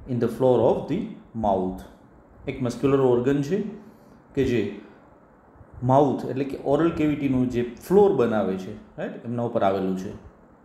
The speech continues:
It has specific two parts. First part, that is for mouth, and next one, that is the part of the pharyngeal part.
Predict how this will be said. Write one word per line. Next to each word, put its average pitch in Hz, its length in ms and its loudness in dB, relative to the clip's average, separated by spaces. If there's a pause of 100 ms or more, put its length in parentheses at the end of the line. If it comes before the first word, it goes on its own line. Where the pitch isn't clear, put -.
(1000)
It 143 100 -4
has 190 160 4 (240)
specific 185 540 -4 (140)
two 202 200 0
parts. - 440 0 (1200)
First - 360 2
part, 180 280 -2
that 135 120 0
is 135 180 -4
for 123 180 -2
mouth, 127 480 2 (160)
and 113 180 -4
next 131 260 -4
one, 113 160 -4
that 117 160 -2
is 120 160 -4
the 123 180 -4
part 113 360 0
of 107 200 -4
the 113 220 -4 (380)
pharyngeal 113 520 2
part. 90 440 -2